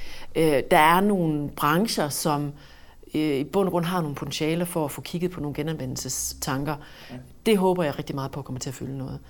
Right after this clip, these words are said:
Det andet, jeg håber på, det er, at, øh, nu har vi jo i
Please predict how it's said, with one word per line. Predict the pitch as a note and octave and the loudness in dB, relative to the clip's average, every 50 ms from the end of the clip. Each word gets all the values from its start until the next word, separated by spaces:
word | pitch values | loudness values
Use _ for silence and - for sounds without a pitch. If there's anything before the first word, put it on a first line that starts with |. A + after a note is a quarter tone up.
| - - - - - - - - - - | -20 -20 -20 -20 -20 -20 -20 -16 -12 -10
Det | - - - | -6 2 6
andet, | - F#3+ - G#3 A3+ A#3+ B3 A3 | 8 8 10 8 8 6 4 2
jeg | F3 | 2
håber | D#3 D#3 E3+ F3 F3+ F#3 | 2 2 2 2 0 0
på, | F3+ - E3+ E3 - - - | -2 -2 -2 -2 -2 -4 -2
det | E3+ E3 D#3+ D3+ | -2 0 0 0
er, | D3 D3 D3+ D#3+ E3+ - - - | 0 0 0 -2 -2 -4 -6 -6
at, | - C#3+ C#3+ C3+ - - - - | -6 -6 -6 -6 -8 -8 -8 -8
øh, | A1 A1+ A1+ A#1+ A#1+ - - - - | -6 -6 -4 -4 -6 -6 -6 -6 -2
nu | E3+ F3+ | -2 0
har | F3+ F3+ | 0 0
vi | E3+ E3+ | 0 -2
jo | D#3 D3+ D3 C#3 - - - - - - - - - - - - | -2 -2 -2 -6 -8 -10 -12 -14 -14 -12 -10 -6 -6 -6 -4 -4
i | E3+ D#3+ D3 C#3 | -4 -4 -4 -4